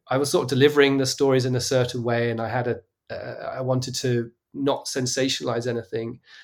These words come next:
which I'm, I'm more than aware sometimes <laughs> makes me sound a little bit, um, bit too dispassionate. But, um, <laughs> the idea is to kind of let the stories sit in their own space, and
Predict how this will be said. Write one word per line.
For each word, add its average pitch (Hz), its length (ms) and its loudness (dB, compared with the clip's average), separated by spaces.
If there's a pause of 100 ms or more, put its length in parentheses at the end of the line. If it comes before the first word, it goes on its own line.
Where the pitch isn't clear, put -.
(200)
which 131 180 0
I'm, 123 360 2
I'm 127 180 0
more 170 220 10
than 156 120 8
aware 131 420 4 (300)
sometimes 135 460 2
<laughs> 143 80 4
makes - 180 4
me 139 80 0
sound 127 300 4
a 131 40 2
little 123 200 0
bit, 123 260 0
um, 117 500 0
bit - 160 -6
too 147 160 2
dispassionate. 139 500 0
But, 143 220 6
um, 143 220 6
<laughs> - 60 -12 (500)
the 156 120 10
idea 160 320 12
is 139 120 8
to 135 380 6 (120)
kind 175 140 12
of 160 60 10
let 156 220 10
the 160 100 0
stories 151 400 8
sit - 280 6
in 123 100 0
their 123 160 2
own 117 100 -2
space, 117 520 0 (100)
and 110 400 -6